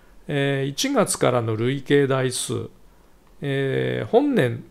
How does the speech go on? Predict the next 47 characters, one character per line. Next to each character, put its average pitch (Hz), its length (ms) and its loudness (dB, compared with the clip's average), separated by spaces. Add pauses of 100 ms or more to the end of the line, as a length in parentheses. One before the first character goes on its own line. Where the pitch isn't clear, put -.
(120)
と - 80 -2
い 135 60 0
う 135 40 0
の 131 80 -4
が 110 120 -4
ね、 139 220 -2
こ 160 120 -2
れ 165 80 0
が 160 400 0
二 139 180 -2
千 139 400 -2
二 151 140 0
十 120 180 -2
一 127 220 -2
年 120 140 -2
に 98 60 -10
な 98 80 -10
り 107 100 -12
ま 104 180 -12
す。 - 340 -14 (800)
五 143 180 4
十 202 200 2
八 208 260 0
万 175 260 2
二 117 120 0
百 131 280 0
十 131 220 0
台、 95 240 -10 (800)
前 190 180 2
年 240 380 2
の 233 100 2
二 180 180 2
千 220 320 2
二 143 140 0
十 165 220 0
年 147 180 -2
は 160 100 0
五 120 200 0
十 151 180 -2
九 170 160 -2
万 135 220 -2
九 123 240 -6
千 131 200 -4
八 104 280 -8
十 110 120 -4
一 107 220 -6
台、 98 220 -8